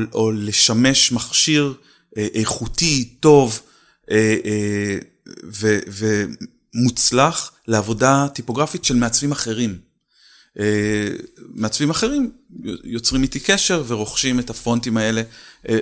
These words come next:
אז לכן מדובר ב-, בפונטים שיכולים להיות,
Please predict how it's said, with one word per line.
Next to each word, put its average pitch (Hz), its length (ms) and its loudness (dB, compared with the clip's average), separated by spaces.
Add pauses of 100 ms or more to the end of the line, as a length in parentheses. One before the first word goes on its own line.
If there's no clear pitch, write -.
אז - 260 0 (420)
לכן 165 380 0
מדובר 143 560 2
ב-, 131 180 -2 (500)
בפונטים 151 520 -2
שיכולים 117 800 -2
להיות, 123 500 -2